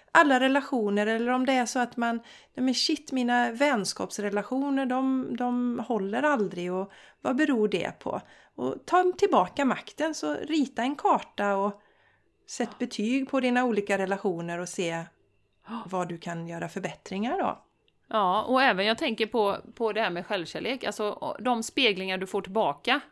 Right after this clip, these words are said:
Speaker 2: Om man nu gör en sån här karta, eh, uppskattar och, eh, respekterar dina relationer,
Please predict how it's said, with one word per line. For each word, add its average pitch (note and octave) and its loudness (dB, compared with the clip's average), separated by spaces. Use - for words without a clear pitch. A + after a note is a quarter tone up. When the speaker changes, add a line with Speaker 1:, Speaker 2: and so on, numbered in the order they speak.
Speaker 2:
Om G#3+ -6
man A3+ 0
nu A#3 -2
gör B3 0
en A#3+ -2
sån B3+ -6
här F3+ -4
karta, G#3+ 0
eh, F3+ -2
uppskattar C4+ 0
och, - -4
eh, G#3 2
respekterar A3 0
dina A#3+ 0
relationer, E3 -2